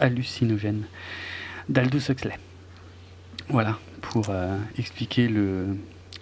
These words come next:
le caméo qui a quand même, voilà, pour une fois un peu de profondeur, même si le caméo en lui-même est raté. Euh,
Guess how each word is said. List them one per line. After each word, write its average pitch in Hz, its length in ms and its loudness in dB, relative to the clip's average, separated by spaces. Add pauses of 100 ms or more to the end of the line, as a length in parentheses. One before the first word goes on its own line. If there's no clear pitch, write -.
(100)
le 123 140 6
caméo 139 420 4
qui - 140 -2
a 143 40 0
quand 151 120 6
même, 160 180 4
voilà, 123 160 2
pour 135 220 4
une 139 80 6
fois 175 160 6
un 156 100 4
peu 175 140 2
de - 60 -2
profondeur, 135 720 4
même 139 160 10
si 151 100 -2
le 160 80 6
caméo 147 380 4
en 156 60 6
lui-même 135 280 4
est 127 60 4
raté. 110 340 2 (1120)
Euh, 104 380 2